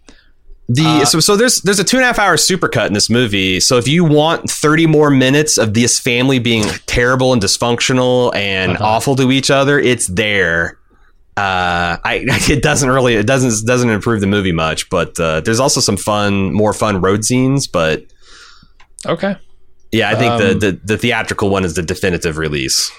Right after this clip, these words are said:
Speaker 2: There is an actor in this mo-, a very famous actor in this movie that we did not mention yet.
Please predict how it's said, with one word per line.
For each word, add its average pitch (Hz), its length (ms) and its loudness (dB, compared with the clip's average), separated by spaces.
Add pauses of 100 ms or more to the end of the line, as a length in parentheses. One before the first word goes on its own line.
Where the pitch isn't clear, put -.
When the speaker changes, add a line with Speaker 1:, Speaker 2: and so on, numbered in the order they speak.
(640)
Speaker 2:
There 143 500 0
is 135 240 -2
an 123 100 0
actor 123 300 -2
in 113 120 0
this 107 180 -2
mo-, 113 120 -2
a 101 40 -4
very 170 220 0
famous 127 360 -2
actor 110 280 -4
in 95 80 -6
this 95 160 -8
movie 101 220 -2
that 98 120 -4
we 98 100 -4
did 107 160 -2
not 98 160 -2
mention 98 300 -6
yet. 87 280 -10